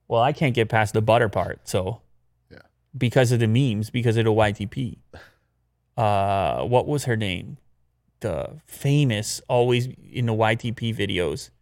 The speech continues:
Speaker 2: Um,
Speaker 1: Paula Deen?
Speaker 2: Paula Deen.
Speaker 1: Butter.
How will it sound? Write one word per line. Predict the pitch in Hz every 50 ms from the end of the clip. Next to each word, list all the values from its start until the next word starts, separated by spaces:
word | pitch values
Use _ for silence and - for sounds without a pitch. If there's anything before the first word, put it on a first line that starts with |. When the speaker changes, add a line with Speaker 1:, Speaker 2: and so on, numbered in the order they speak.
| _ _ _ _ - -
Speaker 2:
Um, | 82 80 80 78 78 76 76 73 78 _ -
Speaker 1:
Paula | - - 120 123 123 120 110
Deen? | 90 113 117 135 170 190 214 - - _ _ _
Speaker 2:
Paula | - 85 90 104 110 101
Deen. | 85 87 92 98 95 82 78 _ _ _
Speaker 1:
Butter. | - 151 185 262 339 349 285 160 120 113 110 123 -